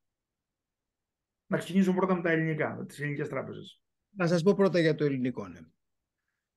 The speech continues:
Speaker 2: Να ξέρετε ότι με τα χρόνια, όποτε βλέπω τον κύριο Στουρνάρα να διαβεβαιώνει ότι τα πράγματα πάνε καλά, ψάχνω για το κράνος μου. Διότι αυτό είναι ένας κανόνας των τελευταίων,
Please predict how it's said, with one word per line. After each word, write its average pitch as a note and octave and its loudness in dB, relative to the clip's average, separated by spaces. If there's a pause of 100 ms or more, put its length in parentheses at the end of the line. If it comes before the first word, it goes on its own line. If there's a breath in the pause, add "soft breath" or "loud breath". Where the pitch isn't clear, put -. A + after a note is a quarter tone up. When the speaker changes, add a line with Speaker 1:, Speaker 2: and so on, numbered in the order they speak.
(120)
Speaker 2:
Να D#3 2
ξέρετε A3+ 4
ότι D3+ 4 (320)
με D#3 2
τα D3+ 0
χρόνια, E3 0 (1300)
όποτε G3 2
βλέπω G3+ 4
τον E3 2
κύριο E3+ 4
Στουρνάρα D3 0 (220)
να C3+ -6
διαβεβαιώνει C#3+ 2
ότι D#3 0
τα D#3 -2
πράγματα D3+ 2
πάνε C#3 -2
καλά, D#3 -2 (920)
ψάχνω F3 0
για E3 4
το D#3+ 0
κράνος C#3 -2
μου. - -18 (920)
Διότι F3+ 6
αυτό G#3 4
είναι G#3 10
ένας G3+ 4
κανόνας F3+ 2
των D#3 0
τελευταίων, C#3+ 2